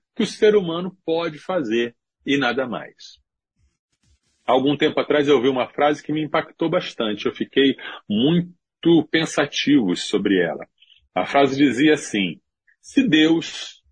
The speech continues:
de repente, decidisse retirar o Espírito Santo da face da terra",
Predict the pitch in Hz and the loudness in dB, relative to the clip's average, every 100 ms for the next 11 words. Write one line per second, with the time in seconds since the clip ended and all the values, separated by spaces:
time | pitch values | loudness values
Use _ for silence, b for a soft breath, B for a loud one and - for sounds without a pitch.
0 | _ _ _ _ _ - 208 190 180 - | _ _ _ _ _ 0 2 2 -4 -4
1 | 185 214 - 143 208 - 196 120 127 110 | -4 -4 -6 0 -2 0 -6 -4 -6 -8
2 | - - - _ _ _ _ _ _ _ | -12 -20 -20 _ _ _ _ _ _ _
3 | 214 208 - 202 160 156 220 208 170 - | -2 -2 0 -2 0 2 0 0 -4 -8
4 | - - 254 269 214 - - 190 180 147 | -12 -2 0 0 -2 -6 -6 -6 -4 -6
5 | - 143 - 104 - 104 107 147 | -4 -6 -4 -6 -4 -2 0 -2